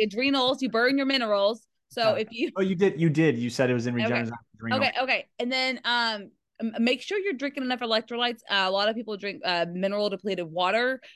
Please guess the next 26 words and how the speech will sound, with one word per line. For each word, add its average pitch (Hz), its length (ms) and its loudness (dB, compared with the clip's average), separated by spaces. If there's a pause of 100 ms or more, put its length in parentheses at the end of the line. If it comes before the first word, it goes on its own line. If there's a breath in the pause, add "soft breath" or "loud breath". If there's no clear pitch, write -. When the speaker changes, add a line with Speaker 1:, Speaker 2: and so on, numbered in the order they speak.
(160)
Speaker 1:
Make 190 240 0
Speaker 2:
Yep. 196 80 -4
Speaker 1:
sure - 100 -18 (100)
you 208 160 2
are, 180 600 2
um, 165 340 -4 (120)
sodium 208 360 2
and 196 80 -6
potassium 214 640 -2
will 196 100 0
be 185 120 -4
burned. 180 260 4
Speaker 2:
Hydration. 180 420 4
How 147 120 6
do 180 100 4
we 196 140 8
forget 180 340 2
hydration? 151 680 0 (120)
Speaker 1:
Hy-, 302 80 4
hydration. 302 600 4
Like, 233 220 2
hydration 262 460 -4
is 294 140 -4
huge 277 320 0
with 233 160 -8
fatigue, 220 500 -4